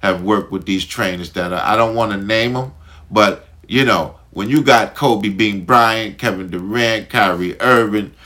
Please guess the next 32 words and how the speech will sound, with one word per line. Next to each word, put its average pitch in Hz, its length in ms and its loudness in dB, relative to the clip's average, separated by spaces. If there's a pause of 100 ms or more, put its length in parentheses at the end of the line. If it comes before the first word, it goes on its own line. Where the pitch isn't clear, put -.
(180)
uh, 92 220 4
LeBron 92 640 2
James, 110 580 -2
and 98 180 -10
guys 110 320 4
like 98 260 0
this 131 300 0 (220)
that 104 180 4
are 95 100 2
willing 98 600 2 (300)
to 120 140 0
work 101 600 2 (160)
with, 98 300 -4
um, 95 560 2 (180)
you 139 160 2
know, 110 320 -2 (500)
uh, 95 240 4
these 120 300 -2
trainers, 131 640 0 (400)
Ben 151 240 2
Simmons, 120 500 -2
why 135 260 4
can't 135 380 -4
you 147 120 0
work 107 300 -2
with 85 140 -6
these 85 220 -8
guys? - 580 -6 (460)
What 131 240 4
makes 131 340 2
you 135 140 2
bigger, 120 500 4